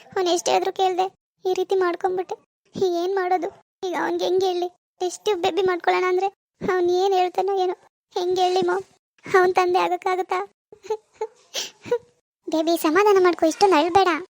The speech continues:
ನಂಗೂ ಅಳ ಬರ್ತಿದೆ. ಯಾಕ್ ಇಷ್ಟೊಂದ್ ಇದ್ ಮಾಡ್ತಿದ್ಯಾ? ಏನೂ ತಿಂದಿಲ್ಲ, ಬಾ ಊಟ ಮಾಡು.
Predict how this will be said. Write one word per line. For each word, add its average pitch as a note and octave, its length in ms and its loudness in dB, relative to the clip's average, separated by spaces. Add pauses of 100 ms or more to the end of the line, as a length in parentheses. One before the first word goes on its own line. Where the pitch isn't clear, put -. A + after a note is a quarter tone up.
(140)
ನಂಗೂ F4 240 2
ಅಳ G4 160 6
ಬರ್ತಿದೆ. F4 380 -4 (380)
ಯಾಕ್ F4+ 220 -2
ಇಷ್ಟೊಂದ್ G4 240 2
ಇದ್ E4+ 120 -2
ಮಾಡ್ತಿದ್ಯಾ? F4 360 -2 (420)
ಏನೂ F#4 240 2
ತಿಂದಿಲ್ಲ, F#4 380 6
ಬಾ E4 200 2
ಊಟ F4 180 0
ಮಾಡು. E4+ 200 0